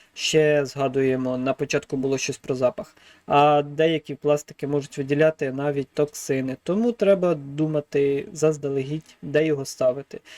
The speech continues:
Хіба що у вас принтер Core X Y з закритою камерою та фільтрами для очищення повітря, але за це доведеться заплатити вже не двісті чи триста доларів, а набагато більше.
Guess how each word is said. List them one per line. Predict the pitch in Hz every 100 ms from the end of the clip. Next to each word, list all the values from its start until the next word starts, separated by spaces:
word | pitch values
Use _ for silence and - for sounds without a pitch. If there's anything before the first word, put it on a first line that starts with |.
| -
Хіба | 151 175
що | 180 165
у |
вас | 156 165
принтер | - 160 165 151 147
Core | 160 156
X | 151 -
Y | 214 208 196 -
з | 147
закритою | 147 151 156 - 151 143
камерою | 156 147 147 139 135 -
та | 143 143 139
фільтрами | - 151 - 147 135
для | 143
очищення | 135 143 - 143 135
повітря, | 143 139 143 160 160 - - -
але | 151 165 180
за | 156
це | - 165
доведеться | 160 143 147 147 -
заплатити | 147 151 147 156 143
вже | 135 143
не | 143 147
двісті | 139 143 143 143 -
чи | -
триста | - 143 131 139
доларів, | 131 139 139 131 -
а | 135 131
набагато | 131 131 135 139 131
більше. | 131 - -